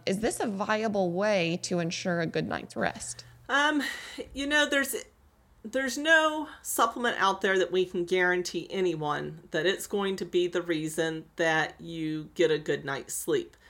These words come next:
Speaker 2: But what we do know is that a dietary supplement like melatonin may actually improve sleep because the person may have,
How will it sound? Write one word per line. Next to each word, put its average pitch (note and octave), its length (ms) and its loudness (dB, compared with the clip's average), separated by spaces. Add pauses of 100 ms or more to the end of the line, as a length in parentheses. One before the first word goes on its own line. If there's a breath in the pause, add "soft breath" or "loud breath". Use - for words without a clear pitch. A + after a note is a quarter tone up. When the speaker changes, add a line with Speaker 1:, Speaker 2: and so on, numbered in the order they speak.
(180 soft breath)
Speaker 2:
But F3+ 160 0
what A3 200 2
we A3+ 300 -2
do C#4+ 220 -4
know F#3+ 420 2
is E3+ 280 0
that E3+ 180 2
a F3 40 2
dietary F#3+ 540 2
supplement F#3 580 0
like F#3 280 0
melatonin G3 880 -2 (420 loud breath)
may F#3+ 300 4
actually F#3+ 600 2
improve G3+ 600 2
sleep D#3+ 640 -2 (100)
because E3+ 440 0
the F3 100 -4
person F#3+ 580 2
may A#3+ 260 2 (100)
have, D#3+ 520 2